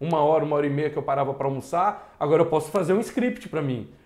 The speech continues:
É sempre uma questão de quanto que isso é prioridade pra mim, porque se não for, se comer um,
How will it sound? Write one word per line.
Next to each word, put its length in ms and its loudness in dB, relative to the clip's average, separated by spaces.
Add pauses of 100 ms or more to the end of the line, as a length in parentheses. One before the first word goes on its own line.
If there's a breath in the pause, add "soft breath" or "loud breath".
(420 soft breath)
É 220 2
sempre 340 -2
uma 180 2
questão 400 2
de 140 -6
quanto 300 -2
que 80 -4
isso 120 -2
é 40 -4
prioridade 720 0
pra 120 -4
mim, 140 -4
porque 240 -8
se 160 -4
não 160 0
for, 380 -6 (260 loud breath)
se 220 -8
comer 500 2
um, 300 -2